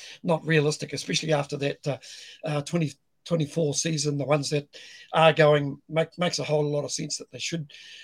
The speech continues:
should stay. I'm a, I'm a little bit surprised somebody like, um, I've got to admit, I'm a bit surprised somebody like Ofa Tuangafasi and, uh,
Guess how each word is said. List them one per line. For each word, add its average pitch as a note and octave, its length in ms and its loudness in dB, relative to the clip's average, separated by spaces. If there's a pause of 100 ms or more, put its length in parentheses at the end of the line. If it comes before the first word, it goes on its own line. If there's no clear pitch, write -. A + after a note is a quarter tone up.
should F3 280 -4
stay. F3 280 6
I'm F#3 220 0
a, G#3 60 6
I'm G3 220 4
a F3+ 60 2
little F3 180 -2
bit E3+ 180 -4
surprised E3 420 -2
somebody D#3+ 380 0
like, D3+ 340 0
um, C#3 380 -2 (840)
I've D#3+ 160 2
got D#3+ 80 6
to D3+ 100 4
admit, D3 200 0
I'm B2+ 100 -4
a - 20 -20
bit E3 160 -6
surprised - 400 -4
somebody D3 220 -4
like C#3 160 -4
Ofa C#3+ 240 -6
Tuangafasi D3 880 -4
and, D3+ 320 0
uh, C#3+ 160 0